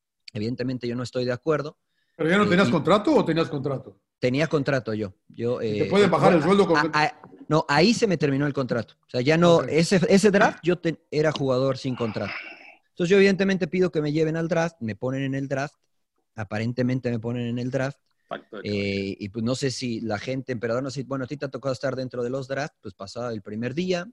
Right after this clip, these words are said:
Speaker 1: y nadie me quería, y nadie me quería. Dije, "No, pues soy una porquería, nadie me quiere", ¿no? Y de repente recibo un mensaje y me dicen, "Oye, pues es que no estás en el draft".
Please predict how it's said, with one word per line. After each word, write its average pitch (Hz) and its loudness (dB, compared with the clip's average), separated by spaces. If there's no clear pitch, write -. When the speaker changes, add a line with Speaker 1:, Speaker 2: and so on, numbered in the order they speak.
Speaker 1:
y 98 -12
nadie 127 -6
me 104 -8
quería, 147 -6
y 143 -4
nadie 147 2
me 123 2
quería. 139 0
Dije, 123 -4
"No, 117 -6
pues 107 -10
soy 123 -6
una 123 -6
porquería, 113 -8
nadie 120 -10
me 107 -10
quiere", 123 -14
¿no? 127 -20
Y 156 -14
de 151 -8
repente 165 -6
recibo 156 -6
un 160 -8
mensaje 151 -10
y - -10
me 131 -10
dicen, 127 -12
"Oye, 143 -10
pues - -20
es - -20
que 147 -20
no 151 -16
estás 139 -16
en 107 -18
el 98 -16
draft". 147 -18